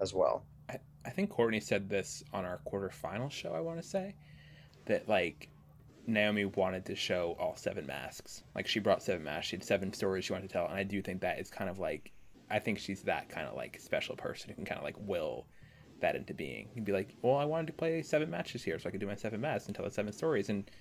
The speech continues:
Speaker 2: she's that good mentally and tennis-wise that she can kind of make that happen. And, and just, she's a force of nature in that way. And I'm, I'm really in awe of that. Uh, she's, yeah, she's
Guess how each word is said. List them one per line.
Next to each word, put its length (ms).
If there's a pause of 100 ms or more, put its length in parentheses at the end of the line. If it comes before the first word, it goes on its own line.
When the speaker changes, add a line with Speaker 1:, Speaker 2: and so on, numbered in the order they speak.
(560)
Speaker 2:
she's 240
that 240
good 420 (420)
mentally 600
and 320
tennis-wise 800
that 120
she 160
can 140
kind 200
of 280
make 180
that 140
happen. 340
And, 140
and 160
just, 280 (100)
she's 380
a 140
force 300
of 100
nature 280
in 80
that 140
way. 140
And 120
I'm, 140
I'm 200
really 340 (640)
in 160
awe 220
of 100
that. 380 (320)
Uh, 420 (140)
she's, 800
yeah, 180
she's 520